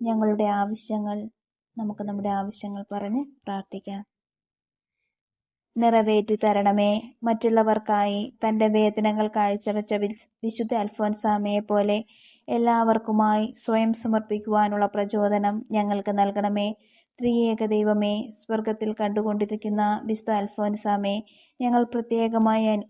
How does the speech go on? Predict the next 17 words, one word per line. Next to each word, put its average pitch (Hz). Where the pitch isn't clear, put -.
ആഗ്രഹിക്കുന്ന 214
ഈ 220
കാര്യങ്ങൾക്കായി 214
ദൈവത്തിന് 240
മുൻപിൽ 214
മാധ്യസ്ഥം 214
വഹിക്കണമേ. 202
ഈ 247
ലോക 226
ജീവിതത്തിനു 214
ശേഷം 208
ഞങ്ങളും 214
അങ്ങയോടൊത്ത് 214
ദൈവത്തെ 220
വാഴ്ത്തി 208
പുകഴ്ത്തുവാൻ 208
വേണ്ടി 214